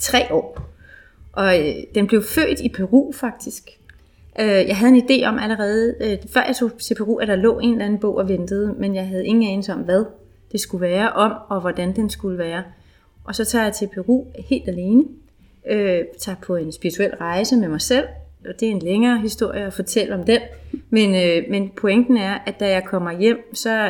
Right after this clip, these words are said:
er mange ting forandret efter fjorten dage. Så, og en af de ting, jeg havde fået med mig, det var, at jeg skulle skrive en bog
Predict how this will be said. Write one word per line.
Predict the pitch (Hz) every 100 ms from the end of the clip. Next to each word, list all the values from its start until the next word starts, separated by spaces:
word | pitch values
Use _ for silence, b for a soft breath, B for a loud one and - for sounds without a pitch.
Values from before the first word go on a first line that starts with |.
| -
er | 175 160 151 156
mange | 170 180 254
ting | 247 233 240
forandret | - - 170 - 196 196 - -
efter | 180 180
fjorten | 185 190 190 208
dage. | 185 175
Så, | 196 180 b b b b b b
og | - 220
en | 240 240
af |
de | 240 226
ting, | - 247 247
jeg | 202
havde | 196
fået | 185 185 175
med | 214
mig, | 262 277 - - _ _ _ -
det | 226
var, | 208 202 208 -
at | 202
jeg | 196
skulle | 190 -
skrive | - 226 240
en | -
bog | 202 269 262